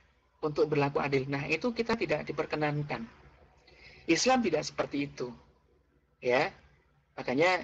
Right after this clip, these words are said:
kita disampaikan bahwa Islam itu agama yang rahmatan lil alamin kepada semua, kepada semua manusia, kepada semua bangsa-bangsa, bahkan juga kepada seluruh alam semesta ini. Ya.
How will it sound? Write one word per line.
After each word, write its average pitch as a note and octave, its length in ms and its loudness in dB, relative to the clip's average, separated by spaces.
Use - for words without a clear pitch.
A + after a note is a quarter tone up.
kita C#3 560 -2
disampaikan C3+ 640 0
bahwa C#3 480 4
Islam C#3 400 -4
itu F3 400 2
agama C#3 320 2
yang D3+ 240 2
rahmatan C#3+ 800 -4
lil D3 240 0
alamin D3+ 500 2
kepada G3 380 -4
semua, B3+ 480 2
kepada G3 400 4
semua A#3 480 2
manusia, F3+ 500 0
kepada E3 300 2
semua A#3+ 400 2
bangsa-bangsa, E3 880 0
bahkan E3 320 0
juga D#3+ 320 0
kepada E3+ 400 2
seluruh F#3+ 320 4
alam F3+ 260 0
semesta E3 560 -2
ini. D3 380 -2
Ya. C3+ 300 -2